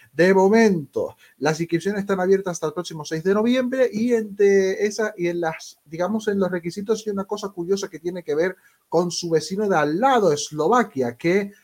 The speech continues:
aparentemente el año que viene, eh, podría participar, pues bueno, pues podría venirse con, por Chequia. Eh, se permite, porque se permite la participación a artistas eslovacos que vivan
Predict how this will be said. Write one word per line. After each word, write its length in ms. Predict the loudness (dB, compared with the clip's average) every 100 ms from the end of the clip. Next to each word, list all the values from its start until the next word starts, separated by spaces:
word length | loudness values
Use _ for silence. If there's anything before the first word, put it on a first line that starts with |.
| _ _
aparentemente 720 | -8 -4 -4 -2 -2 -2 2
el 60 | 2
año 160 | 2
que 100 | 0
viene, 280 | -2 -2 -2 0
eh, 440 | 0 2 0 -2
podría 360 | 0 0 0 0
participar, 540 | -2 -4 -6 0 2
pues 140 | 4 4
bueno, 240 | 4 4
pues 140 | 0 2
podría 300 | 2 4 2
venirse 360 | 2 0 0
con, 160 | -2 -2
por 160 | -4
Chequia. 460 | -2 -2 -2 -6 -8 -10 -10 -10 -4
Eh, 240 | 8 10 10
se 140 | 6
permite, 380 | 4 2 0 0
porque 240 | 0 2
se 100 | 0
permite 320 | 0 0 2 4
la 80 |
participación 680 | 4 0 -2 -2 -2 0 0
a 40 |
artistas 520 | -2 -2 -4 -4 -4 0
eslovacos 720 | 0 2 2 2 2 2 0
que 240 | 0 -2 -2
vivan 440 | -2 0 0 -2